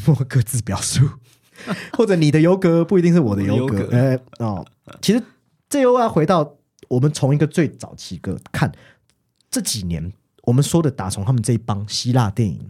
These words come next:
Speaker 1: 希腊诡异浪潮这一帮人，希腊国家穷嘛，<laughs> 那我去查了，其实确实因为他们国内艺术资金的缺乏，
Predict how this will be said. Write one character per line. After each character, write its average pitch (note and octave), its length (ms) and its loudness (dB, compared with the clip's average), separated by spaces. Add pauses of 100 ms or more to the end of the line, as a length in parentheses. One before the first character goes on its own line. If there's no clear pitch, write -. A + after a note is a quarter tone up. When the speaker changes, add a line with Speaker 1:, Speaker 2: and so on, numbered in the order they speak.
(120)
Speaker 1:
希 - 180 -4
腊 B2 140 2
诡 E2+ 160 -4
异 E2+ 120 -4
浪 F#2+ 200 -2
潮 E2 140 -8
这 F#2 120 -4
一 F2+ 40 -2
帮 E2+ 240 -6
人， - 160 -8 (720)
希 - 220 -2
腊 C3 240 2 (400)
国 F#2+ 140 -4
家 G#2+ 120 2
穷 - 280 -6
嘛， - 120 -6 (840)
<laughs> - 840 -20
那 D3+ 80 -2
我 A#2+ 120 2
去 C#3+ 100 -2
查 F2 320 -10
了， - 100 -8
其 - 120 -2
实 A2 40 -2
确 C#3+ 220 -2
实 - 220 -6
因 B2+ 100 -2
为 A#2+ 60 2
他 C3 80 0
们 G#2 80 -4
国 F2+ 180 -4
内 G#2+ 160 0 (120)
艺 B2 120 2
术 G2 220 -4
资 F2 180 -8
金 F#2 180 -8
的 E2+ 120 -8
缺 F2+ 280 -2
乏， - 300 -10